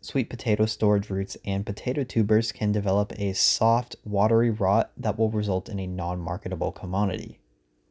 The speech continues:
Of the hundreds of Pythium species worldwide, relatively few species infect row crops. These plant pathogens can be conveniently placed into two categories.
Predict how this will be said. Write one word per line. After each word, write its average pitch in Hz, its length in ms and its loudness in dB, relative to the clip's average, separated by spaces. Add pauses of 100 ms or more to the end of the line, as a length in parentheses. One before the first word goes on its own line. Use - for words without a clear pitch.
(880)
Of 135 140 2
the 139 100 4
hundreds 160 460 0
of 117 200 -2
Pythium 101 380 0
species 98 460 -2
worldwide, 95 680 0 (380)
relatively 143 600 2
few 143 320 -4
species 101 480 -2
infect 92 440 -4
row 113 180 4
crops. - 560 -4 (800)
These 131 160 4
plant 110 320 0
pathogens 107 580 2
can 110 160 0
be 107 120 4
conveniently 113 720 2
placed 101 360 0
into 104 200 -4
two 98 240 -4
categories. - 760 -2